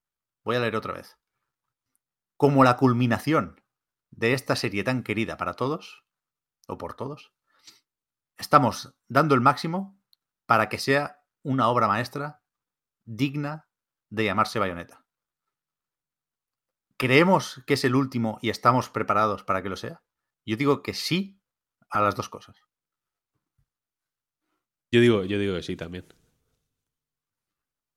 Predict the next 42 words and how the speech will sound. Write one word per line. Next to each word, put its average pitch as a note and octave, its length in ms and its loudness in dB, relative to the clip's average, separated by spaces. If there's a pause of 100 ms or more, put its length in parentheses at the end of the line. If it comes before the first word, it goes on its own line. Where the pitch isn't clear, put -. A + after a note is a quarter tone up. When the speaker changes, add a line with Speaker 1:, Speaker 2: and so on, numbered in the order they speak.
(440)
Speaker 1:
Que A#2 80 -4
ya A2 60 -4
sabemos A#2+ 240 6
cómo A#2 160 2
funciona G#2+ 320 2
la G2+ 60 6
industria, F#2 400 -2
¿eh? B2 60 0
Que F2 140 -10
si F2 460 -10
se F#2 140 -8
hincha G#2 200 0
a A#2 40 4
vender, A2 460 4 (320)
uf, - 160 -14 (540)
ojalá F#2 280 -6
Dios, B2 360 0 (440)
que D#2+ 560 -6
se F2 120 -12
firma G2+ 300 -4
una G2 1000 0
secuela G#2 380 -2
más A2 260 4
en, G2+ 180 -8
en G2+ 260 -10
cero A#2 180 2
coma. A2+ 260 2 (420)
Pero A#2+ 180 2
a A2+ 40 4
mí C3+ 100 6
me E3+ 100 8
da E3+ 80 8
la D#3+ 80 6
sensación D#3+ 460 0
de A2+ 160 2
que, G#2 380 0
de F#2+ 220 -8
que F#2+ 160 -6
el F#2 200 -8
acuerdo C#3 500 0
con C#3+ 160 0
Nintendo, C3+ 680 -2